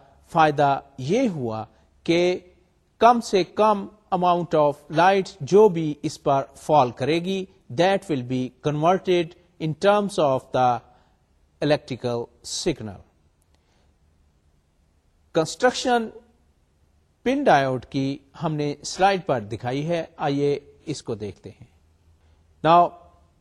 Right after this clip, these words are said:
the slide shows the basic construction of a pin diode. You can see that on one side there is a P-type material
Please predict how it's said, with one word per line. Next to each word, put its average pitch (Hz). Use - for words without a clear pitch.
the 156
slide 214
shows 156
the 135
basic 180
construction 160
of 147
a 131
pin 160
diode. 123
You 143
can 151
see 202
that 156
on 160
one 220
side 135
there 147
is 139
a 147
P-type 190
material 170